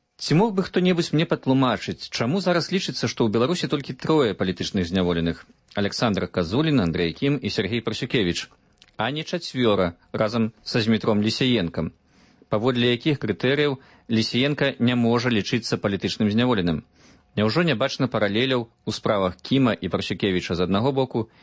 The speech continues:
і Лісіенкі з другога? Зміцер былы спецназавец, але смелы беларус, які стаў на бок Беларусі і не пагадзіўся прыслужваць рэжыму. Няўжо тут не бачна, што галоўнае апірышча для Лукашэнкі — гэта амап,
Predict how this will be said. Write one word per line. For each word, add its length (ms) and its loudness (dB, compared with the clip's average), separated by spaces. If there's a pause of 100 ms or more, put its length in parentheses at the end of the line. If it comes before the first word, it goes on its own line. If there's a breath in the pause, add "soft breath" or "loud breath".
(140 soft breath)
і 100 0
Лісіенкі 480 0
з 80 -4
другога? 560 0 (920 soft breath)
Зміцер 400 2
былы 360 2
спецназавец, 960 -2
але 280 0
смелы 420 0
беларус, 420 0
які 160 -2
стаў 300 0
на 80 2
бок 180 0
Беларусі 460 0
і 80 0
не 80 -4
пагадзіўся 480 0
прыслужваць 580 -2
рэжыму. 540 2 (420 soft breath)
Няўжо 320 2
тут 220 -4
не 100 2
бачна, 360 0
што 180 -4
галоўнае 440 2
апірышча 440 -2
для 160 0
Лукашэнкі — 560 -2 (380 loud breath)
гэта 260 -2
амап, 560 0